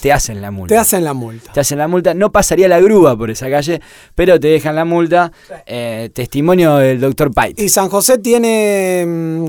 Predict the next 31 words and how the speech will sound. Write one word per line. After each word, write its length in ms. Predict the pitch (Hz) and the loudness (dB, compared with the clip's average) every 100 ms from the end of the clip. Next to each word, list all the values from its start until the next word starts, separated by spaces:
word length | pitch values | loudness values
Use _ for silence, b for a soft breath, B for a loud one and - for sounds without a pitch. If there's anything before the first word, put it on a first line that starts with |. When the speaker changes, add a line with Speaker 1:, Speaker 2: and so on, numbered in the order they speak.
| 147 | -4
Speaker 2:
perdón, 260 | 185 214 180 | 0 2 2
Casa 220 | 214 220 | 0 2
de 60 | 185 | 2
Galicia 340 | 202 247 190 | 2 0 -2
tiene 280 | 151 220 214 | -2 0 0
estacionamiento, 560 | 180 160 160 170 147 | 0 -4 -2 -4 -4
así 180 | 123 156 | -8 -8
que 200 | 147 135 147 | -8 -8 -8
use-, 360 | 180 - 156 - | -8 -4 -4 -4
usadlo, 800 | 170 - 240 185 170 151 127 120 _ _ _ | -2 2 2 2 0 -2 -4 -12 _ _ _
el 120 | - | -6
de 60 | 156 | -4
la 40 | 160 | -4
esquina. 380 | 202 175 123 120 | -4 -4 -4 -10
Speaker 1:
Muy 220 | 120 151 | -6 -2
bien, 260 | 147 147 123 | -2 -2 -2
dos 160 | 127 139 | -2 -2
Speaker 2:
Sí, 100 | 143 | 0
Speaker 1:
horas. 400 | 135 113 104 107 | 0 -2 -4 -6
Speaker 2:
dos 220 | 170 165 | -4 -6
horas. 200 | 139 123 | -10 -10
Speaker 1:
¿Dos 180 | 120 - | -8 -6
horas? 320 | 147 120 - - | -4 -6 -8 -10
¿Una 140 | 123 | -6
Speaker 2:
Sí. 60 | 135 | -4
Speaker 1:
hora? 180 | 135 | -6
Dos 200 | 104 139 | -4 -2
Speaker 2:
Dos, 100 | 202 | 0
Speaker 1:
horas. 220 | 147 123 120 | -2 -4 -4
Speaker 2:
dos 180 | 127 | -6
horas. 140 | 147 | -8